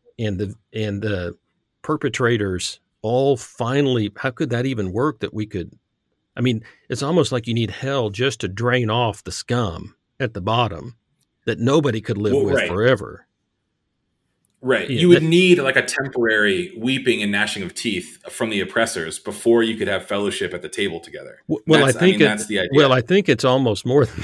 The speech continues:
Speaker 1: that. You almost just need them gone forever. I mean, for some people, the idea
Speaker 2: Yeah.
Speaker 1: that I'm ever going to be in some kind of eternal state with the people that oppressed me or abused me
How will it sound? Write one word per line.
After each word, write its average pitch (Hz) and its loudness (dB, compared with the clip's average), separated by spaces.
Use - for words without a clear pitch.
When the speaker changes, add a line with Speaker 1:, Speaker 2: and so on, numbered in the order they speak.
Speaker 1:
that. 147 -4
You 139 0
almost 139 2
just 117 -2
need 117 0
them 113 0
gone 117 -2
forever. 107 -4
I 120 -2
mean, 123 2
for 113 -2
some 180 -4
people, 101 -4
the 120 -2
idea 123 0
Speaker 2:
Yeah. 92 -4
Speaker 1:
that 131 0
I'm 127 0
ever 139 -2
going 107 -4
to 107 -6
be 95 -4
in 104 -6
some 120 -6
kind 110 -6
of 95 -6
eternal 101 -4
state 113 -6
with 98 -12
the 98 -6
people 113 -6
that 95 -6
oppressed 107 -2
me 104 -2
or 90 -6
abused 101 -6
me 95 -6